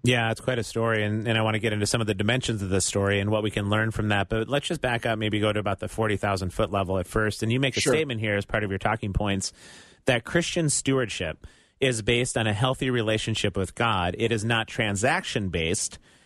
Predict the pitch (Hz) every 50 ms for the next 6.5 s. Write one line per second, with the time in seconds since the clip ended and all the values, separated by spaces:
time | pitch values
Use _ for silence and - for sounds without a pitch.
0 | - - 131 127 123 120 107 113 117 110 110 117 120 113 - 131 113 - 107 92
1 | 80 80 98 95 98 95 - - 117 110 104 127 127 127 127 123 120 147 165 -
2 | - 151 131 110 - - - 110 113 117 113 107 - 107 104 107 101 101 104 101
3 | 110 113 101 107 95 - - 117 117 110 110 107 95 107 101 - 113 113 110 101
4 | - - - - - - - - - 139 131 135 156 165 170 160 - - 123 117
5 | 123 123 117 110 - - 113 101 - - 113 110 110 - - 101 98 101 104 104
6 | 113 110 110 110 104 127 127 120 120